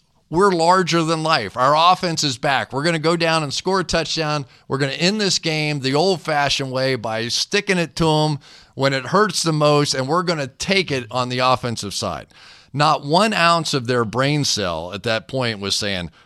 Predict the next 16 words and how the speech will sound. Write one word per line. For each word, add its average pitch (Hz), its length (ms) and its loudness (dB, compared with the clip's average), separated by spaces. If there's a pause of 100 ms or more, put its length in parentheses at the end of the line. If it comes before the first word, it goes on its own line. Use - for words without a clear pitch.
(100)
"Oh 101 160 -4
boy, 101 260 -4
if 87 80 -6
we 101 140 -4
take 113 240 -4
a 90 40 -6
knee 110 280 -2
here, 92 240 -2
we're, 101 340 0
uh, 95 220 0
we're 104 140 -4
gonna 104 180 -4
kick 113 200 -6
this 101 200 -6
field 139 320 0
goal," 98 260 -2